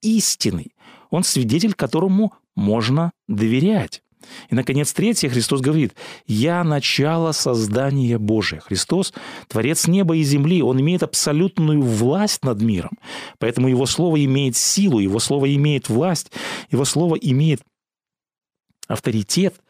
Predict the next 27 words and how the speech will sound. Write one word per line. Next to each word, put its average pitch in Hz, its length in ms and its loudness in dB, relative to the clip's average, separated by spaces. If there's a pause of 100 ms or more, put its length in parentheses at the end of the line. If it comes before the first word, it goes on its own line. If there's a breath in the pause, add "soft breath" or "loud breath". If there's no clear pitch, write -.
(460 soft breath)
его 127 160 2
слово – 175 460 0
истина 190 480 0
так 196 320 -2
же, 190 200 -2
как - 220 -6
и 247 220 0
истина 131 320 0
то, 208 300 -2 (260 loud breath)
что - 320 -6
он – 139 160 0
Творец 120 500 -2
неба 117 400 0 (1000)
и 113 80 -2
земли. 92 500 -2 (1400 soft breath)
Вот 226 280 -2 (120)
в - 120 -8
чем - 320 -2 (220)
уникальность 147 960 -2
этой 107 320 -2
вести. 104 340 -4 (120)
Говорит 127 500 0
сам 185 400 0
Творец 151 560 -2
неба 143 260 2
и 226 140 -2
земли. 110 500 0